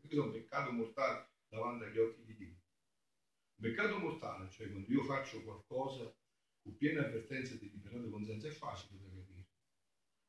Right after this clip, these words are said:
Io bestemmio, lo so che lo faccio. Faccio peccato mortale. Io non vado a domenica, lo so che lo faccio. Faccio peccato mortale. Lo so che lo faccio. E c'è la parte del peccato.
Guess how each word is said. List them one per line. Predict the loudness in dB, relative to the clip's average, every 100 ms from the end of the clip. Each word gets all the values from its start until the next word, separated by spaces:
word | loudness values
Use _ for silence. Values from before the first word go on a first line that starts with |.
| _ 4
Io | 6 8
bestemmio, | 8 6 4 -2 -4
lo | -8
so | -6 -6
che | -6
lo | -10
faccio. | -10 -14 -12 -12 -12 _ _
Faccio | _ -20
peccato | -20 _ -16 -16
mortale. | -16 _ _ _ _ _ _ _ _ _ _ _ _ _ _ _ _ _ _ _ _ _
Io | 0
non | 2
vado | 4 4 4
a | 2
domenica, | -2 -4 -6 -8 -16
lo | -12
so | -6 -6
che | -6
lo | -12
faccio. | -12 -18 -20 -20 _ _
Faccio | -18 -18 -18
peccato | -20 -18
mortale. | -18 -18 _ _ _ _ _ _ _ _ _ _ _ _ _ _ _ _ _ _ _ _ _ _ _ _
Lo | -2
so | 0 0 -4
che | -10
lo |
faccio. | -12 _ _ -20 _ _
E | -8
c'è | -8
la | -10
parte | -14 -16 -14
del |
peccato. | -14